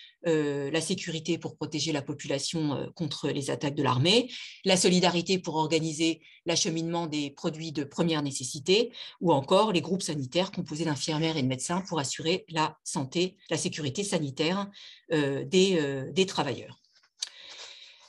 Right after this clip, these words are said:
Et puis, euh, deuxième élément, la Chine. Euh, vous verrez qu'en page dix, nous consacrons une page entière à des correspondances, euh, venues, euh, de Chine. Alors, des correspondances de toute nature, notamment, euh,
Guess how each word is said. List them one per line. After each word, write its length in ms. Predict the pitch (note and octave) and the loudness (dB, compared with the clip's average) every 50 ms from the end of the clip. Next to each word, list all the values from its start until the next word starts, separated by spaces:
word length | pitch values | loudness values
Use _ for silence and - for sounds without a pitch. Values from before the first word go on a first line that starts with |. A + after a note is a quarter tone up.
| _ _ C#4 | _ _ 2
Et 60 | A#3+ | 2
puis, 400 | A#3+ - - C#4+ C#4+ C#4+ - - - | 2 4 4 4 4 4 4 2 2
euh, 920 | - G3 F#3 F#3 F3+ F3+ F3 F3 F3 E3+ E3 E3 E3 D#3+ D#3+ D#3 D#3+ D#3+ D#3+ D3 D3+ | 4 6 8 8 8 8 8 8 8 6 6 6 6 4 4 2 0 -2 -4 -4 0
deuxième 340 | - B3 A#3+ A#3 B3+ A#3+ G3+ | 2 2 4 6 6 6 6
élément, 440 | F3 D#3+ D#3+ D#3 F3 G3 A3+ B3 - | 4 2 2 0 0 0 -2 -2 -4
la 120 | F#3 E3+ - | -4 -2 0
Chine. 460 | - - - F#3+ G#3 A#3 C4 C4 - - _ _ _ | 0 0 0 -2 -2 -2 -2 -4 -4 -10 _ _ _
Euh, 580 | F#3 F3+ F3+ E3+ E3+ E3 D#3+ D#3+ D#3 D#3 D#3 D#3 D#3 | -4 -2 -2 0 0 -2 -2 -2 -4 -6 -8 -8 -6
vous 100 | E3+ F3 | -8 -6
verrez 400 | D#3+ E3+ D#3 F#3 G#3+ A#3 A#3 A3+ | -4 -4 -4 -2 -2 -4 -4 -6
qu'en 220 | - G3 F3+ E3+ F3+ | -4 -4 -4 -4 -4
page 220 | - E3 C3+ - | -4 -6 -6 -4
dix, 320 | - F3+ G#3 A3 - - | -4 -4 -4 -4 -4 -6
nous 60 | F#3 D#3 | -8 -8
consacrons 580 | - E3 D3+ - E3 D#3+ - - F#3+ F#3+ F3+ D3+ | -6 -8 -4 -4 -4 -4 -2 -2 2 2 4 2
une 160 | C#3+ D3+ D3 | 2 0 0
page 180 | - F#3 F3 | 0 0 2
entière 520 | E3 D#3 C#3+ - - G#3 A3 B3 B3 - - - | 2 0 -2 -2 -2 0 0 0 0 -2 -2 -2
à 120 | F#3+ G3+ | 0 0
des 100 | F#3+ G3+ | 0 0
correspondances, 800 | G#3 F#3 E3+ D#3+ D#3 - - E3 D3+ D#3+ F3+ G3+ A3 - - A#3 G3 - - _ _ _ _ _ _ _ E3+ | -2 -2 -2 -2 -4 -4 -6 -4 -2 0 -2 -2 -2 -4 -4 -6 -6 -10 -14 _ _ _ _ _ _ _ -2
euh, 240 | E3+ E3 D#3 D3+ D3 | 0 0 0 -2 -2
venues, 500 | C#3+ F3 E3+ E3 F3 G3 A3 A#3 A#3 - _ E3+ | 0 0 2 4 4 2 2 0 -4 -8 _ -8
euh, 280 | D#3+ D#3 D3+ D3+ D3+ | -6 -4 -4 -6 -4
de 100 | D3 F3 | -4 0
Chine. 400 | E3+ - - - C3 G#2+ F#2+ F2 - _ _ _ _ _ _ _ _ _ - - - - - - - - - - - - _ _ _ _ _ _ _ _ _ _ | 2 2 2 2 0 -4 -8 -12 -18 _ _ _ _ _ _ _ _ _ -20 -20 -20 -20 -20 -20 -20 -20 -20 -20 -20 -20 _ _ _ _ _ _ _ _ _ _
Alors, 240 | F#3+ F#3 F3+ F3+ - | 4 6 6 4 2
des 120 | G#3 G3+ | -2 0
correspondances 680 | - A3 G3+ F#3+ G3 - G#3 F#3+ G3 G#3 G#3 G#3 G3 - | 0 0 0 0 -2 -2 -4 -2 -2 -2 -2 -4 -6 -6
de 80 | E3+ | -8
toute 240 | D#3+ - - F#3 - | -8 -8 -10 -4 0
nature, 420 | E3+ E3 D#3+ - - G3+ A#3+ D4+ | 0 0 0 -2 -2 0 2 2
notamment, 640 | D4+ A#3 F3 E3 - E3 D#3+ E3+ F3 F3+ F#3+ F#3 E3+ | 2 2 0 0 0 -2 0 0 0 0 0 0 0
euh, 580 | D#3 D#3 D3+ D3+ D3+ D3 D3+ D3 D3+ D#3 D3 | 0 -2 -2 -4 -4 -6 -6 -8 -8 -8 -10